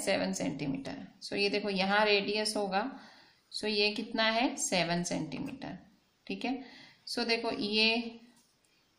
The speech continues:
फिर इसके बाद ये, फिर ये, फिर ये,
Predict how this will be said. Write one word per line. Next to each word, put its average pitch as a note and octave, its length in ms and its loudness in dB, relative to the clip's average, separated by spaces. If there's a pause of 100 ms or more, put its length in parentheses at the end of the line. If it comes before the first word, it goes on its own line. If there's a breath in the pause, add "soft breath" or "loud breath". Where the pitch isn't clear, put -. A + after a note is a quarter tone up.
(120)
फिर G#3 100 -2
इसके - 340 -2
बाद G3+ 480 0
ये, F#3+ 600 -2 (280)
फिर E3+ 200 -2
ये, F3 480 -4 (1300 soft breath)
फिर - 100 -8
ये, - 300 -6